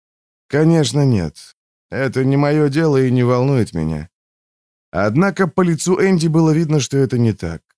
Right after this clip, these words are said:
Ширли повернулась на спину и посмотрела на пылинки в луче света, пробивавшегося в щель между шторами. Я не стараюсь найти какие-то извинения, Энди.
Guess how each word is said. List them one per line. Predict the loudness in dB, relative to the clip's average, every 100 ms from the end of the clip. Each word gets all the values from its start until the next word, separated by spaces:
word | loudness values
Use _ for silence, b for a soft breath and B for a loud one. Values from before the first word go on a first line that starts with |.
| _ _ _ _ _
Ширли | -2 0 2 2 0
повернулась | 0 0 2 2 0 0
на | 0 0
спину | 0 0 2
и | 2
посмотрела | 0 -2 -2 -2 0 0 2
на | 0
пылинки | 0 -2 0 0 0
в | 0
луче | 0 -2 0 -2
света, | -2 -4 -4 -2 -4 -4
пробивавшегося | -4 -2 -2 -2 -4 -4 -4 -2 -4
в | -4
щель | -4 -2 0
между | 0 -2 -4
шторами. | -8 -6 -6 -6 -8 -12 -16 _ _ _ _ _ _ _ _ _ _
Я | -4 0
не | 2
стараюсь | 0 0 -2 0 0
найти | 0 0 -2 -4
какие-то | -4 -2 -4 -2
извинения, | -2 -2 -2 0 0 0 -2
Энди. | -2 -4 -4 -6 -12